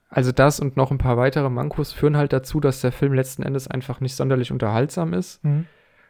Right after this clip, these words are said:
Speaker 1: und den zu-, eigentlich am Zuschauer vorbei agiert. Also ich weiß gar nicht, für wen der Film gemacht ist. Und noch dazu
Speaker 2: Mhm.
Speaker 1: kommt, dass du im Prinzip, das hast du bei der Tonspur, die hört sich so ein bisschen gewollt alt an,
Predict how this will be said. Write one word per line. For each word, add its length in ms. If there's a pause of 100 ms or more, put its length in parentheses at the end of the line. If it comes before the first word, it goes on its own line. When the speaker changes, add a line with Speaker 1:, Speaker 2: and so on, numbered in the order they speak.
(320)
Speaker 1:
und 500
den 180
zu-, 280
eigentlich 540 (140)
am 180
Zuschauer 460
vorbei 500 (360)
agiert. 520
Also 180
ich 120
weiß 200
gar 140
nicht, 120
für 140
wen 140
der 100
Film 220
gemacht 400
ist. 180 (300)
Und 120
noch 160
dazu 340
Speaker 2:
Mhm. 40
Speaker 1:
kommt, 340
dass 200
du 420
im 140
Prinzip, 540 (540)
das 140
hast 160
du 60
bei 120
der 140
Tonspur, 500
die 140
hört 160
sich 160
so 100
ein 80
bisschen 300
gewollt 380
alt 280
an, 280